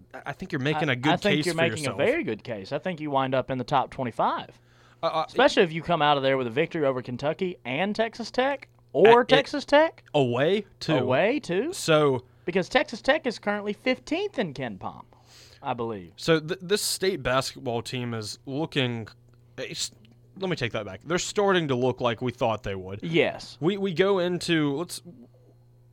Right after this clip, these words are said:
Speaker 1: we'll get focused on this Florida game coming up. It's gonna be, uh, tomorrow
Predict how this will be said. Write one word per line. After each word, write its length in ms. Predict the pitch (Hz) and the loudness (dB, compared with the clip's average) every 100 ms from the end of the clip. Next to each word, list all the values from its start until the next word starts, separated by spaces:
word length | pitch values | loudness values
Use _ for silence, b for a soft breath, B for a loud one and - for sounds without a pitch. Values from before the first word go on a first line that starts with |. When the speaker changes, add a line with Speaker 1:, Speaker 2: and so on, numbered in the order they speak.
| _ _ | _ _
Speaker 1:
we'll 140 | 151 | -6
get 260 | 180 185 - _ _ _ _ _ | 0 0 0 _ _ _ _ _
focused 400 | - 170 147 156 | -2 0 0 0
on 140 | 135 123 | 0 0
this 140 | 117 | -2
Florida 320 | - 139 135 | -4 0 0
game 280 | 123 117 117 | 0 0 -2
coming 320 | 123 120 117 | -2 -2 0
up. 260 | 117 117 - - _ _ - | 0 -2 -4 -20 _ _ -10
It's 180 | 135 - | -8 -2
gonna 220 | 170 139 | 2 2
be, 340 | 127 143 135 | 2 2 2
uh, 400 | 127 117 110 107 - _ | 4 2 2 -2 -8 _
tomorrow 720 | - 123 143 156 147 139 127 | -6 -2 0 0 2 2 0